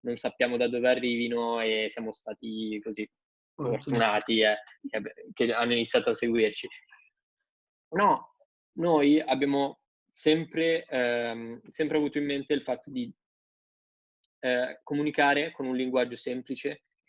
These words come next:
Speaker 1: e con, con un linguaggio che non, che arrivi al pubblico, che arrivi a un, un ragazzo della nostra età. Cioè, se fai una campagna marketing, se tu sei un marchio e fai una campagna marketing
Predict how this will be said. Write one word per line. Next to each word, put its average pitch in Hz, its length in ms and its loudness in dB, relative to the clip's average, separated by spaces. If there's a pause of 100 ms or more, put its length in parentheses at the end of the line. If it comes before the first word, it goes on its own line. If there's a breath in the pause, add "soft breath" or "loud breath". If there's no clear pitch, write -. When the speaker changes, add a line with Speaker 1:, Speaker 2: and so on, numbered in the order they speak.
Speaker 1:
e - 120 -10
con, 139 300 -2
con 143 180 -4
un 143 80 0
linguaggio 143 440 2
che 143 120 -6
non, 127 200 -4 (220)
che - 120 -6
arrivi 156 340 2
al 120 120 0
pubblico, 120 380 -6 (220 loud breath)
che - 100 -4
arrivi 160 240 2
a 139 120 2
un, 131 220 -4 (120)
un 139 140 -2
ragazzo 147 520 0
della 139 200 0
nostra 131 280 -8
età. - 300 -10 (640)
Cioè, 156 120 -4
se 156 140 -6
fai 196 160 -4
una 196 160 -2
campagna 160 440 -2
marketing, 143 600 -6 (220)
se 135 120 -8
tu 196 140 -2
sei 185 120 0
un 151 140 0
marchio 120 540 0
e - 80 -8
fai 151 120 -4
una 156 120 0
campagna 131 380 0
marketing 139 600 -6